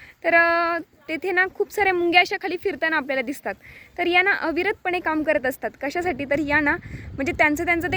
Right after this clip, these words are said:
खाद्य शोधत असतील, काही करत असतील, पण त्याचबरोबर त्या जैविक खताची निर्मिती करत असतात, जे आपल्या शेतीसाठी खूप आणि खूपच उपयुक्त आहे.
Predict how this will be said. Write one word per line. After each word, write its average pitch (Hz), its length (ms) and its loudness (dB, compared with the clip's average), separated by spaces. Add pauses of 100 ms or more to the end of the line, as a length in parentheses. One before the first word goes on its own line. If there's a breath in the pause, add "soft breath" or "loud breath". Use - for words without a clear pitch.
खाद्य 294 260 0
शोधत 339 240 0
असतील, 330 260 -2
काही 311 240 2
करत 294 220 2
असतील, 311 220 0
पण 311 180 2
त्याचबरोबर 302 640 2 (400 loud breath)
त्या 349 220 4 (280)
जैविक 330 320 -2
खताची 277 260 -2
निर्मिती 285 340 0
करत 254 240 2
असतात, 262 260 -2 (100)
जे 294 180 -4
आपल्या 262 300 -4
शेतीसाठी 269 460 -4
खूप 320 240 -4
आणि 277 220 4
खूपच 311 380 0
उपयुक्त 285 400 -2
आहे. 254 320 -2